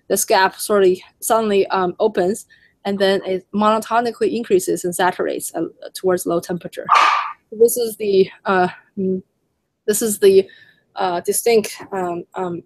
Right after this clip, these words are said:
behavior of a single order parameter. Now, when we measured a compound where it goes through two transitions, so S C W transition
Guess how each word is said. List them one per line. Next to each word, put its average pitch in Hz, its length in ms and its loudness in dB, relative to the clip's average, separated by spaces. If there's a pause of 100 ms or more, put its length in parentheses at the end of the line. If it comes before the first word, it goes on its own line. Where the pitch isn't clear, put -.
(120)
behavior 202 440 0
of 185 140 -4
a - 80 -2
single 208 320 -2
order 175 280 -4
parameter. - 460 -10 (540)
Now, 247 260 6
when 240 100 6
we 240 120 4
measured 214 580 4 (1080)
a 214 120 2
compound 254 580 2
where 214 300 4
it 220 140 0
goes 220 260 0
through 214 140 -6
two 359 180 4
transitions, 190 520 0
so 196 120 -2
S - 180 -2
C 233 80 -8
W 240 240 -2
transition 208 440 -2